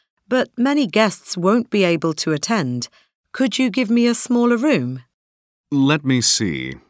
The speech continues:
Speaker 2: Hmm. Our Sapphire Room is still available. It can fit up to forty guests.
Speaker 1: That's quite small for my group.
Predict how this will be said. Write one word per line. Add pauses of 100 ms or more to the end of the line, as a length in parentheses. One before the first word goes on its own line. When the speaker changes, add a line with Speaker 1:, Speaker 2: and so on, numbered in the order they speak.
(140)
Speaker 2:
Hmm. (580)
Our
Sapphire
Room
is
still
available. (380)
It
can
fit
up
to
forty
guests. (500)
Speaker 1:
That's
quite
small
for
my
group.